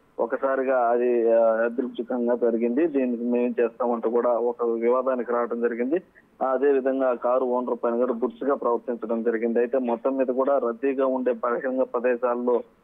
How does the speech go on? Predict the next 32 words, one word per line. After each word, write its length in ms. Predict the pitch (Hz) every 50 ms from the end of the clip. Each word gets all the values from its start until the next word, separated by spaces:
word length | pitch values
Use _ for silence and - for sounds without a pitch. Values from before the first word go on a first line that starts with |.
| _ _ _ _ _ -
బాణాసంచి 720 | 117 117 120 123 127 139 147 147 135 - 139 131 120 - 117
కాల్చివేతకు 720 | - 127 123 127 123 - 131 123 123 120 - 117 117 120
అనుమతులు 440 | 113 123 127 131 131 120 127 127
ఎలా 160 | 117 117 127 127
ఇచ్చారంటూ 560 | 123 123 117 - 131 120 117 117 120 113 113
కూడా 280 | 117 120 123 123 117
ఇటు 220 | 110 113 110 - 113
పబ్లిక్ 440 | 107 - 110 110 110 131 139 127 -
కూడా 200 | - - 127 117 -
చాలా 140 | 120 113 117
మంది 280 | 117 113 117 117 120 120
మాట్లాడుతున్నటువంటి 960 | 113 110 113 113 - 127 117 117 - - - 120 120 120 113 120 117 113 113
పరిస్థితి. 480 | 104 113 113 110 - - 131 127 156 151
ఏదన్నా 360 | 139 123 120 123 123 127 123
బాణాసంచి 800 | 117 113 127 127 131 135 127 - 135 127 123 - - 123 113 - - - - - - - - -
కాల్చడానికి 560 | 135 135 131 123 139 127 131 127 127 123 127
ఎక్కడికైనా 440 | 120 113 127 120 120 - 127 123 120
ఖాళీ 300 | 117 - 120 123 127 131
స్థలం 360 | 123 - 135 131 131 127 123
వెళ్ళి 260 | 123 120 117 120 120
కాల్చాలి 400 | 113 117 117 120 117 120 117 117
కానీ 200 | 117 120 123 123
రోడ్ల 300 | 113 113 123 127 123 131
మీద, 180 | 131 131 123 120
నడి 240 | 120 120 120 117 123
రోడ్డు 220 | 123 123 120 123
మీద 140 | 127 127 120
కాల్చే 460 | 120 - - 120 117 117 - 113 117
హక్కు 220 | 113 113 - - 123
ఎవరు 180 | 120 120 120
ఇచ్చారని 400 | 113 - - 120 120 117 117 117
కూడా 280 | 113 117 120 117 110